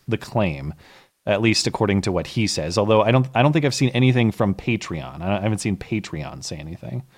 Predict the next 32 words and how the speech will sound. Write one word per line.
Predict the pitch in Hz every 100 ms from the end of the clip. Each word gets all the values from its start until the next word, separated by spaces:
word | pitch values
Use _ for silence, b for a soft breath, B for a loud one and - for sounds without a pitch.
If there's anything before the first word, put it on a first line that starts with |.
| b b _ _ _ _ _ _
But, | 90 - 95
uh, | 85 117
if | -
you | 139
are | 127
a | 117
Medicare | 104 107 143 151 120
fan | - 123 135
and | 107
you |
want | 101 104
to | 101
support | - - 120 113
him, | 101
he | 101
does | 101 92
have | 101 92
a |
Subscribe | - 80 - 101 98 95
Star | - 95 95
and | 92 90
a | 87
New | 92 104
Project | - 98 87 -
two | - 135 113 92 -
set | - 85 67
up, | - -
so | - 82 73
you | 85
can | - 87
support | - - 82 78
him | 76 73